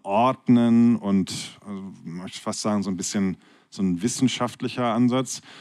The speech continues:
Und auf dem anderen Ende sind Menschen, die sehr stark relational denken, also in Beziehungen zu anderen Menschen.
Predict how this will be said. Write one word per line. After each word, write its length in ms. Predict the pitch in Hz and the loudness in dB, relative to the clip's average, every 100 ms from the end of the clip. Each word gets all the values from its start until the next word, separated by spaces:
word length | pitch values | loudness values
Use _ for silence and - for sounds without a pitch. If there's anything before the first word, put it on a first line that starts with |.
| - - _ | -20 -20 _
Und 140 | 104 | 0
auf 120 | 107 | 0
dem 200 | - 110 | 2 2
anderen 640 | 101 107 131 127 123 120 117 | 4 4 6 6 6 6 4
Ende 320 | 107 110 117 | 4 4 4
sind 340 | 101 110 107 107 | 4 4 2 2
Menschen, 380 | 107 110 - | 2 2 0
die 100 | 95 | 0
sehr 220 | 98 107 113 | 2 2 2
stark 400 | - 110 107 98 | 0 0 -2 -2
relational 1400 | 90 107 120 117 107 - - 110 101 101 104 110 117 | 0 4 4 4 0 -2 -4 -2 0 0 2 2 2
denken, 380 | 101 101 92 90 | 2 0 0 -4
also 220 | 87 92 | -4 -2
in 180 | 92 95 | -2 -2
Beziehungen 720 | 90 90 - 110 110 110 101 98 | -2 -2 -4 0 4 4 4 2
zu 220 | - 98 | 0 -4
anderen 380 | 98 104 98 95 | 0 0 0 2
Menschen. 500 | 98 110 - 78 | 4 2 0 -6